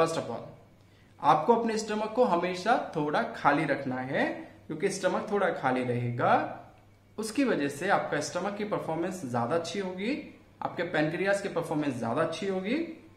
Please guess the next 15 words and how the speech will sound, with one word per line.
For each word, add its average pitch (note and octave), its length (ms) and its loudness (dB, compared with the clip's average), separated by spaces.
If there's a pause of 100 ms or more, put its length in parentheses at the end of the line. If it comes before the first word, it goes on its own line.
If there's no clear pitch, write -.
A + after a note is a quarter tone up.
अगर D3+ 200 2
स्टमक A#3 460 2
और D#3 120 0
pancreas E3 520 2
की F3+ 60 -6
परफॉर्मेंस D3 500 0
अच्छी E3+ 280 -2
होगी, F#3+ 400 0 (360)
तो D3+ 60 -10
फ्यूचर C#3+ 400 0
में - 440 0
sugar D3+ 520 0 (600)
control C#3 420 0
होगा, G3 460 2
diabetes D3 760 -2